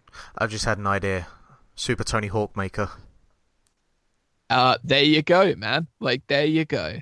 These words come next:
Speaker 2: Like, that, that some of the Tony Hawk's level creation things got so ridiculously detailed, but it just kind of almost took a back seat, I think, in the games as, as they went on and what people were looking for them. But th-, there were some really great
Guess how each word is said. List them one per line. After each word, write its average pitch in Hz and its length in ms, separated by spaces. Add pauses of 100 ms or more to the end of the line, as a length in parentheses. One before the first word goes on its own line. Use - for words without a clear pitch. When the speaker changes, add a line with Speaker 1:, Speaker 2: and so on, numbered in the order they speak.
(160)
Speaker 2:
Like, 113 300 (140)
that, - 260 (300)
that - 180
some 262 220
of 247 60
the 214 80
Tony 190 280
Hawk's 160 340
level 151 300
creation 123 560
things 113 320
got - 240
so - 320
ridiculously 127 880
detailed, 90 640
but 98 240 (320)
it 139 120
just 160 260
kind 165 260
of 139 160 (140)
almost 151 460
took 147 140
a 131 60
back - 300
seat, 139 340 (300)
I 127 100
think, 143 300
in 127 80
the 127 80
games 131 400
as, 123 140
as - 180
they 120 120
went 120 220
on 120 240
and 123 160
what - 140
people 120 340
were 117 80
looking 127 280
for 139 220
them. 170 180
But - 260 (400)
th-, 165 320
there 185 180
were 202 80
some 147 400
really 147 440
great 131 480